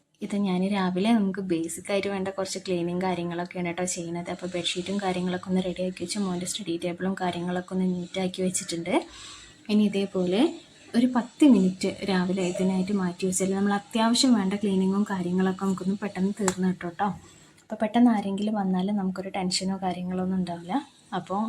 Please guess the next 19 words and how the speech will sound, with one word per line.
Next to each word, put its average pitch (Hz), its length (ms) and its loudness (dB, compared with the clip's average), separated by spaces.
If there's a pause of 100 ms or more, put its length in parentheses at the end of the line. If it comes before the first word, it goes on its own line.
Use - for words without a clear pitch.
(240)
അത്യാവശ്യം 233 560 0
ബേസിക് 208 320 0
ആയിട്ട് 190 220 -4
വേണ്ട 190 160 -2 (100)
സംഭവങ്ങൾ 185 460 0 (240)
ക്ലീനിങ്ങും 196 480 0
കാര്യങ്ങളൊക്കെ 185 500 -4
കഴിഞ്ഞിട്ടാണ് 185 640 -4
ഞാൻ 185 140 0
അടുക്കളയിൽ 180 400 -6
കയറിയത്. 175 420 -2 (600)
അപ്പോൾ 226 240 2
മോൻക്കിന്ന് 208 440 2
ഫുഡ് 185 320 -2
കൊണ്ടുപോകാനുണ്ട്. 170 760 0 (500)
അപ്പോൾ 190 240 0
ബീട്രൂട്ട് 185 400 2
ഉപ്പേരിയാണ് 185 520 -2
കേട്ടോ. 180 200 -6